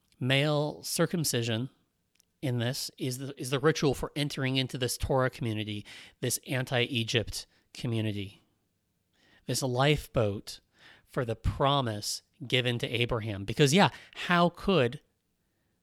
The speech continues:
they feel a sense of hope that the promise given to Abraham could find maturation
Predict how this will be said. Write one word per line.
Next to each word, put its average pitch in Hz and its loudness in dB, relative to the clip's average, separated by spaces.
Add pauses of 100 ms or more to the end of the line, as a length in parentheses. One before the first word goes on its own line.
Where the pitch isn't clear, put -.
(720)
they 139 4
feel 139 0
a 127 -2
sense 139 -4
of 123 -10
hope 151 -2 (280)
that - -4
the - -12
promise 147 -4
given 143 -2
to 123 -4
Abraham 113 -4 (260)
could 156 -2
find 123 -2 (840)
maturation 127 0